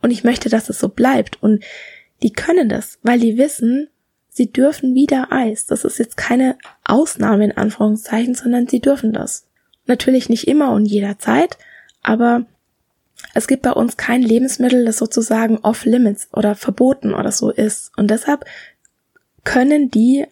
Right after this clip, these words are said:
auch was übrig lassen und müssen nicht immer alles aufessen, weil sie wissen ja, sie können's wieder haben.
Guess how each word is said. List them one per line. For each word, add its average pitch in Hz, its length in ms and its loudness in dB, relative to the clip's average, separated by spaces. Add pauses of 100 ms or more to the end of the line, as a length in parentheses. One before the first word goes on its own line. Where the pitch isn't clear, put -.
(100)
auch 226 420 -4 (100)
was - 220 -4
übrig - 380 -4
lassen 214 440 -6 (200)
und 208 200 0
müssen 247 640 0
nicht 233 320 -2
immer 226 340 2
alles 214 300 -2
aufessen, 226 580 -4
weil 214 160 0
sie 214 140 -2
wissen 214 260 0
ja, 233 120 2
sie 240 100 -2
können's 233 300 0
wieder 233 240 0
haben. 214 320 -4